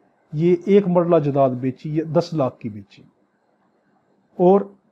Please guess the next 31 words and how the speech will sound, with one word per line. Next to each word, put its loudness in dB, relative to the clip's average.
अब 4
मैंने 4
ये 2
दस 0
लाख 4
इनकी -4
तालीम 2
और -2
तरबियत -2
पे, -4
फलां -2
जगह -2
पे -4
इतनी -4
फीसें -8
भरी, -4
इनके -6
ये -2
इलाज -2
करवाए, -4
इनके -6
लिए -2
ये -2
चीज़ -10
ली, -6
फलां -6
कोई -8
जायदाद -4
इनके -6
लिए -6
ली, -6